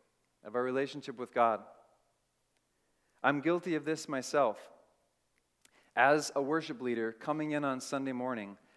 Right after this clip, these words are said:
um, I'm not always, I'm not always ready. I don't always feel like responding to God.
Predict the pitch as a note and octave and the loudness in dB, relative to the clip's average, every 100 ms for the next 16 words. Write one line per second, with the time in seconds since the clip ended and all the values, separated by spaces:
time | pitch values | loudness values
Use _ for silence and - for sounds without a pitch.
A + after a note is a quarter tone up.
0 | _ _ _ - A2+ A2 A2 G#2+ G#2 G#2 | _ _ _ 2 4 4 2 -2 -10 -14
1 | _ _ _ _ _ A2+ C3+ C#3 D3 D3+ | _ _ _ _ _ 2 6 6 8 4
2 | D#3 D3 - - B2 C#3+ D#3 D#3 D3+ E3+ | 0 -4 -8 -4 -2 2 0 0 0 0
3 | B2+ A#2+ C#3 D3+ D3+ D3 - - E3 F3 | 2 2 2 0 0 -4 -10 -6 0 2
4 | D3 A2+ A2+ A#2+ - - C3+ C#3 C3 A2 | 4 4 2 -8 -12 0 2 2 -2 -6
5 | G#2+ - B2 A#2 C3+ C3 G2+ | -12 -12 -10 0 4 6 4